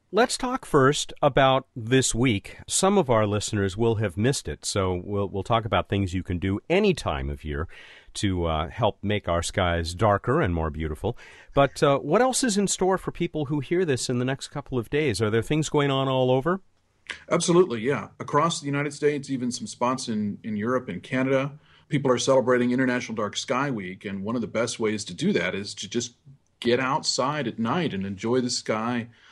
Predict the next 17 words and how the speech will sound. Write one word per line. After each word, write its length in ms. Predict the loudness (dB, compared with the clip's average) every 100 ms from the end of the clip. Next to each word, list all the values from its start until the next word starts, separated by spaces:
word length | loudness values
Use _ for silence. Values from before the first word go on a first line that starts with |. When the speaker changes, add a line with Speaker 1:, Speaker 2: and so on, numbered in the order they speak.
| -20 _
Speaker 2:
hopefully 420 | 2 2 4 4
away 240 | 4 4 2
from 200 | -2 -6
city 240 | -4 -4
lights, 480 | -2 -4 -6 -10 -10 -10
but, 400 | -6 -4 -4 -6 _
uh, 160 | -12 -12 -6
you 100 | -4
know, 100 | 0
wherever 300 | 2 2 2
you 120 | 2
happen 300 | 0 -2 -2
to 60 |
be 240 | -2 0 2
is 180 | 0 -2
good, 360 | 0 2 2
and 220 | -2 -6